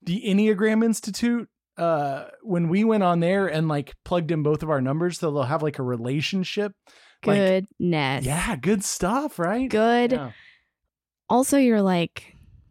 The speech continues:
Speaker 2: "Why are you reading my diary?"
Speaker 1: <laughs>
Speaker 2: Enneagram
Speaker 1: Yeah,
Speaker 2: Institute,
Speaker 1: right.
Speaker 2: because it was so specific to us interpersonally. And so I do think it is important to, like, acknowledge these pieces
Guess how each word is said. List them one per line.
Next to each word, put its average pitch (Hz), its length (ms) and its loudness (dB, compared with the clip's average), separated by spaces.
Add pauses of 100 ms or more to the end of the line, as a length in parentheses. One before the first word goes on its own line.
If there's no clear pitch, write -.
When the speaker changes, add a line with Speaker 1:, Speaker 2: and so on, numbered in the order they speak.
Speaker 2:
"Why 180 160 0
are 180 60 2
you 175 160 0
reading 165 280 -2
my 131 140 -2
diary?" 113 580 -4
Speaker 1:
<laughs> - 180 -6
Speaker 2:
Enneagram 175 640 0
Speaker 1:
Yeah, 147 100 2
Speaker 2:
Institute, 208 380 -2
Speaker 1:
right. - 80 -4
Speaker 2:
because 294 320 0
it 320 140 2
was 262 720 0
so 214 840 0 (520)
specific 202 640 -6
to - 180 -4
us 190 280 -2
interpersonally. 233 880 -2
And 196 160 -4
so 208 140 -2
I 202 120 0
do 196 300 -4
think 165 400 -4
it 180 100 -6
is 175 220 -6
important 180 840 -6
to, - 120 -10
like, - 280 -8 (100)
acknowledge 196 580 -4
these 285 240 -4
pieces 285 560 -4